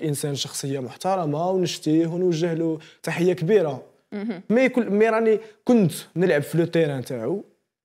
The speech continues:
Speaker 1: اللي هو
Speaker 2: مهم.
Speaker 1: الستيل تاعو، نلعب في لو تيران نورمال. كاين كيما دركا الراي، الراي ب-، اختار واحد ويغنيوه الكل ولا لا؟
Speaker 2: مهم.
Speaker 1: خي واحد اللي
Speaker 2: فعلًا.
Speaker 1: خرج الراي، بصح الناس الكل قاعده تغني الراي. هذا ستيل تاع سول كينغ راني دخلت فيه، بديت به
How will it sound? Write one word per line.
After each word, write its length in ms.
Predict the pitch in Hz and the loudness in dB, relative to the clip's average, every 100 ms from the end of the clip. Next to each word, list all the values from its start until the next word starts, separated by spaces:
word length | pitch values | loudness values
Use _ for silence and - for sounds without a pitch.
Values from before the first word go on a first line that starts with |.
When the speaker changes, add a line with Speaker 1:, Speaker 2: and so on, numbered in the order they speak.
| _ | _
Speaker 1:
اللي 180 | 143 143 | -4 -2
هو 40 | 135 | 0
Speaker 2:
مهم. 160 | 156 | 2
Speaker 1:
الستيل 340 | 143 - 165 131 | 0 -2 -2 -2
تاعو، 340 | 147 160 262 | -4 -6 -4
نلعب 300 | 269 269 202 | 0 2 2
في 120 | - | 2
لو 80 | 190 | 2
تيران 380 | 180 156 156 175 | 4 2 2 0
نورمال. 400 | 175 160 147 151 | -2 0 -2 -2
كاين 320 | - 175 160 156 - | 0 0 0 -6 -10
كيما 220 | - 240 214 | 0 2 4
دركا 280 | 196 180 | 2 2
الراي، 360 | 165 139 127 123 | 0 0 0 0
الراي 300 | 170 220 233 | 2 2 4
ب-، 200 | 196 208 - - | 2 0 -2 -12
اختار 460 | - - 226 220 220 | -8 0 2 4 4
واحد 360 | 233 240 247 | 6 4 4
ويغنيوه 480 | 262 247 233 233 208 | 2 4 4 6 6
الكل 280 | 160 - 135 | 4 -2 0
ولا 240 | 151 185 | 2 4
لا؟ 340 | 196 202 135 - | 4 2 0 -4
Speaker 2:
مهم. 300 | 220 247 190 - | -4 -2 -4 -8
Speaker 1:
خي 120 | - 175 | 2 6
واحد 260 | 226 220 | 6 4
اللي 120 | 185 | 2
Speaker 2:
فعلًا. 140 | 214 208 | 2 2
Speaker 1:
خرج 180 | 185 175 | 2 2
الراي، 260 | 165 233 | 2 2
بصح 200 | 233 - | 0 -2
الناس 240 | 247 254 254 | 0 -2 -2
الكل 180 | 285 | 0
قاعده 180 | 247 240 | 2 2
تغني 280 | 208 202 190 | 2 0 0
الراي. 260 | 151 151 143 - _ | 0 -2 -6 -12 _
هذا 260 | 202 247 254 | 4 4 4
ستيل 260 | - 240 | 0 -2
تاع 120 | 185 175 | 0 -4
سول 220 | 214 185 | -2 0
كينغ 260 | 277 262 | 0 2
راني 240 | 254 247 226 | 2 2 2
دخلت 300 | 170 214 180 | 2 0 0
فيه، 220 | - 160 | 0 0
بديت 320 | 143 214 202 | 0 -2 -2
به 280 | 151 254 285 | -2 -2 -4